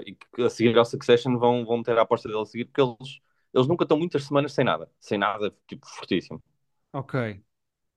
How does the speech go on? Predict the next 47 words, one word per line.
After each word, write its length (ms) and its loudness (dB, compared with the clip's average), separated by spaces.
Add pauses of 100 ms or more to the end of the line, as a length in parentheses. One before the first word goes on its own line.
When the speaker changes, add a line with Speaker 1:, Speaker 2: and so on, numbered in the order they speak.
(160)
Speaker 1:
Não 220 6
tenho, 360 6
não 140 2
tenho 160 2
muito 240 2
medo 720 2
de 420 0
que 100 -4
a 20 -2
H 120 -8
B 160 0
O 80 4
não, 540 -6
não 240 -12
meta 220 -8
uma 140 -10
coisa. 200 -4 (1400)
Vai 180 6
voltar 240 8
o 80 8
Barry, 320 4
não 120 -6
é? 120 -6
Vai 140 -2
voltar. 420 -2
Havia 360 -2
outra 180 -4
coisa 240 -2
que 140 -10
eu 60 -2
me-, 160 0 (1200)
ah, 180 10
por 100 -6
exemplo, 160 2
a 20 4
série 300 2
do, 300 2
do 120 0
basquete, 320 4
nós 120 -6
gostamos 280 -10
muito 180 -4
também, 440 -2
vai 120 2
ter 100 -8
mais 140 -2
temporada, 580 -2